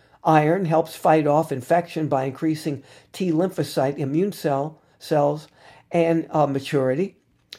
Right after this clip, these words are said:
Copper is involved in innate immune responses to bacterial infection,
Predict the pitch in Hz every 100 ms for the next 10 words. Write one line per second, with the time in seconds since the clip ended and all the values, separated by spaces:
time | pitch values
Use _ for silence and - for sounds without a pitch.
0 | _ _ - 202 214 220 170 165 156 160
1 | 156 160 156 139 - 175 165 156 156 131
2 | 147 151 151 139 120 151 139 143 156 -
3 | 147 135 - 180 156 131 123 143 123 -
4 | 170